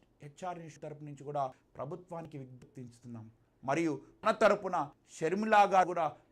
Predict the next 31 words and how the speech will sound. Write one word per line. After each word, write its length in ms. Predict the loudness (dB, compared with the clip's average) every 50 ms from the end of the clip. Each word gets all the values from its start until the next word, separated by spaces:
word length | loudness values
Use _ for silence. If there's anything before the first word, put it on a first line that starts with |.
| -14 -10 -4 -2
మనకి 220 | -2 -2 -2 -8 -12 -12 _
ట్వీట్ 200 | -12 -12 -12 -12 _ -8
చేయడం 300 | -8 -6 -4 -4 -4 -4 -6
జరిగింది. 340 | -10 -10 -10 -12 -10 -10 -10 -12 -12 -16 _ _
ఇది 100 | _ -8 -6
కూడా 120 | -4 -4 -4 -4
ఎంత, 180 | -6 -8 -6 -6 -4 -4 -4 -6 -8 _ _ -18 -18 -10
so 80 | -8 -8 -6 -6
మనకి 280 | -6 -8 -8 -10 -12 -12 -12 -14 _ _ _ -6 -6
ఆనందకరం. 540 | -2 -2 -2 0 0 -2 0 0 -4 -4 -4 -6 -8 _
ఖచ్చితంగా 640 | -8 -8 -8 -6 -6 -6 -4 -4 -6 -6 -2 -4 -4 -4 -6 _ -16 -16 -6 -2
జాబ్ 240 | 0 0 0 0 -2 -6
క్యాలెండర్ 480 | -4 -4 -2 -2 -2 -4 -2 -2 0 0 0 -2 -6 _ _ _ -8 -4
ఇరవయో 260 | -2 -2 0 -2 -2 -4 -6
తేదీ 200 | -6 -6 -4 -4 -6
లోపల 200 | -6 -6 -4 -6 -6 -6
వచ్చి 140 | -6 -10 -14 -10
తీరుతుంది. 420 | -10 -10 -10 -10 -12 -8 -6 -6 -6 -6 -10 _ _ -12 0 2
జాబ్ 200 | 2 2 2 0 0 2
క్యాలెండర్ 360 | 2 4 4 2 -2 -2 -4
వచ్చినంత 320 | -4 -4 -6 -8 -6 -6 -6 -4 -4
మాత్రాన 380 | -4 -4 -4 -8 -8 -8 -8 -8
నోటిఫికేషన్ 540 | -10 -10 -12 -16 _ -8 -8 -8 -8 -10 -12 -12
అప్పుడే 260 | -12 -8 -4 -2 -2 0 -2
లేదు. 220 | -2 -2 -2 -6 -6 -8 _ _ _ _ _
కాబట్టి 200 | -6 -4 -2 -4 -4 -6 -14 _ _ -10 -6
మీరందరూ 380 | -4 -2 -2 -2 -2 -2 -2 -2
కూడా 120 | -2 -4 -6
ఇప్పటి 220 | -4 -6 -6 -6 -6
నుంచే 220 | -10 -6 -4 -4 -4 -4 -4 -10 -16
ఒక 100 | -6 -6